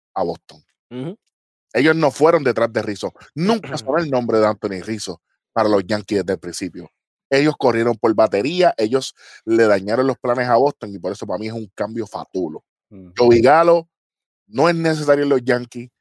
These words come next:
Speaker 1: Hay mucha gente que está haciendo el trabajo. No hay lanzadores, no hay un plan, no hay un cerrador confiable. Chapman es frío y caliente ahora, no sé qué está pasando. Luis César no está ahí, lo ahí sigue frío y caliente.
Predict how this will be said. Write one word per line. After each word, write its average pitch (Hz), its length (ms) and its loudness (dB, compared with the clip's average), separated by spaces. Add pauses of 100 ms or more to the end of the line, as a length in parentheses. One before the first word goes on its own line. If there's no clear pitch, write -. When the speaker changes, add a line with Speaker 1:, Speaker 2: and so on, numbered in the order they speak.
(200)
Speaker 1:
Hay 107 140 0
mucha 151 400 -2
gente 143 280 -6
que 127 60 -8
está 123 140 -8
haciendo 120 280 -6
el 113 80 -10
trabajo. 101 500 2 (300)
No 117 180 0
hay 156 100 4
lanzadores, 131 720 2 (260)
no 110 200 -2
hay 139 140 2
un 135 160 -2
plan, 135 440 0 (200)
no 113 120 -4
hay 123 80 -2
un 139 100 -4
cerrador 135 580 2
confiable. 123 800 2
Chapman 127 420 -4
es 120 140 -8
frío 135 260 -2
y 135 80 -2
caliente 127 500 0
ahora, 127 280 4
no 113 120 -10
sé 123 140 -8
qué 120 80 -10
está 120 180 -2
pasando. 127 400 -4
Luis 107 220 -8
César 131 300 -2
no 127 80 -4
está 123 220 0
ahí, 139 240 2 (360)
lo 120 100 4
ahí 110 140 4
sigue 139 380 2
frío 135 320 0
y 131 60 0
caliente. 135 680 0